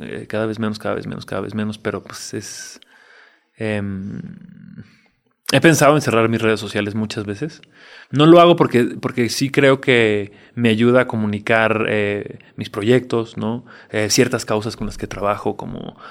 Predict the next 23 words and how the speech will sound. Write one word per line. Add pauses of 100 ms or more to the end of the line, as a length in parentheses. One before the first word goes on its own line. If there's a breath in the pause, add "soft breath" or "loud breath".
(140 loud breath)
con
acnur,
con
los
refugiados, (300 loud breath)
eh,
temas
de (100)
calentamiento
global,
o
sea,
como
cosas
que
me
parecen
interesantes,
como
difundir,
¿no?
O
apoyar.